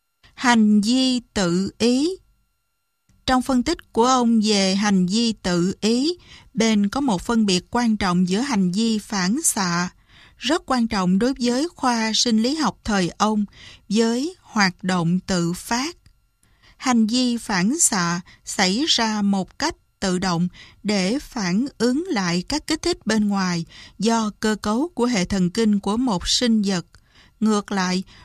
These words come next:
đôi khi các sinh vật chỉ hành động một cách tự phát. Nói theo thuật ngữ của các nhà tâm lý học hiện đại theo thuyết Skinner,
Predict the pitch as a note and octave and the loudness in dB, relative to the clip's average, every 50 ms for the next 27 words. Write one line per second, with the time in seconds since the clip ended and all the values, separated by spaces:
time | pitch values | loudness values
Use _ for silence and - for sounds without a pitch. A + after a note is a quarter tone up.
0 | _ - G#3 A#3+ B3+ B3 - - B3 A#3+ A3+ - - C4+ D4+ E4+ - - - B3 | _ 0 2 2 2 2 0 -2 -2 -2 -2 -2 -4 -4 -4 -2 -2 -2 0 2
1 | A3+ G#3 G3+ G3+ F#3 F3+ _ _ - G#3+ B3+ C#4 B3+ G3+ F#3 F3+ F#3 F3 E3+ E3+ | 0 2 2 0 -2 -2 _ _ -2 -2 -2 0 0 -2 0 0 0 0 0 0
2 | F3+ F#3 G3 G3 F3+ - - _ - D4 - _ _ _ _ - G3 F#3 E3+ E3 | 2 2 2 0 -2 -6 -8 _ -6 -6 -6 _ _ _ _ -4 -2 -2 0 -2
3 | F3 F3+ - - - B3+ C4+ D#4+ F4 _ _ _ _ _ _ _ _ - - - | -4 -6 -8 -6 -4 -4 -4 -4 -8 _ _ _ _ _ _ _ _ -20 -20 -20
4 | _ _ - A3+ B3+ E4+ - - C#4+ A#3 A3+ G#3 G#3 - - G3+ F3 - G3+ G3 | _ _ 0 0 0 0 0 -2 -2 -2 0 -2 -2 -2 -2 -4 -2 0 0 0
5 | F#3+ F#3 F3 G#3+ C#4 D4+ _ - G#3 G#3 - D4+ E4 - C4+ A3 G#3+ G3 F#3 F3 | 2 0 0 0 -2 -4 _ -4 -4 -4 -4 -8 -4 -2 -2 -2 0 -2 -2 -4
6 | - A3 A3 A3 A#3 C4+ D4+ C#4+ A#3 F3 - G#3+ F#3 F3 F3+ F#3 G3 F3+ E3+ F3 | -4 -2 -2 0 0 -2 -2 -4 -6 -4 -2 -2 -2 0 0 -2 -2 -2 -2 -2
7 | F3 - A3+ G#3+ G3+ - A#3+ C4+ E4 - - - _ - A#3 A3+ G#3 G#3 G#3 G3+ | -2 -2 -4 -4 -2 -2 -4 -4 -2 -2 -4 -4 _ -2 0 0 2 2 2 0
8 | G3+ | 0